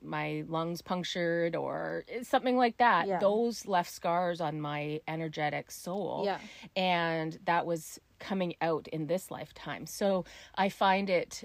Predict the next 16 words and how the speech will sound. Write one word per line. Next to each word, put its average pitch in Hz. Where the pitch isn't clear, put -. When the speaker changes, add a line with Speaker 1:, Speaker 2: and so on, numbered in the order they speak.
Speaker 1:
uh, 165
pretty 180
fascinating 180
'cause -
it 165
can 170
help 208
you 190
in 160
this 151
lifetime 151
when 151
you 156
have 170
maybe 160
irrational, 170